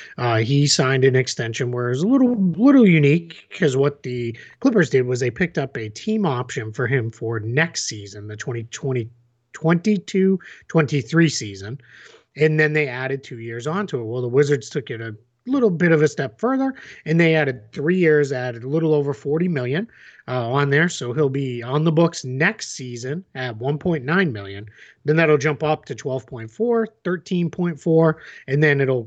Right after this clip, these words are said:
Speaker 2: close at fourteen point four in twenty-five twenty-six. All three seasons fully guaranteed, no options in there, no bonuses or anything. So that, that is what the deal is, and that feels like pretty good money,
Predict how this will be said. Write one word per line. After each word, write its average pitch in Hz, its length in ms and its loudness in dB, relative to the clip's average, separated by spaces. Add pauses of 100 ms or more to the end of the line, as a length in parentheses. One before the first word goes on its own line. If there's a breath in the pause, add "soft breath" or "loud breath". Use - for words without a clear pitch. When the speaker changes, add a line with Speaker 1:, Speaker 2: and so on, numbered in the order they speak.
Speaker 2:
close 139 340 0
at 117 200 -10
fourteen 143 580 -2
point 110 300 -6
four 107 360 -4
in 117 160 -4
twenty-five 120 560 0
twenty-six. 123 580 2 (420 loud breath)
All 156 260 4
three 160 220 2
seasons 156 420 -2
fully 123 300 -4
guaranteed, 143 760 -2
no 110 200 -2
options 160 440 0
in 147 160 0
there, 143 180 -2
no 110 160 -8
bonuses 127 600 -4
or 120 100 -4
anything. 110 360 -6
So - 140 -6
that, 120 240 0 (340 loud breath)
that 160 160 6
is 156 160 6
what 151 160 4
the 131 80 -6
deal 139 260 0
is, 127 180 -6
and 185 120 -8
that 277 180 -10 (300)
feels 185 440 2
like 139 240 -2 (200)
pretty 160 420 -2
good 143 240 2
money, 135 400 -8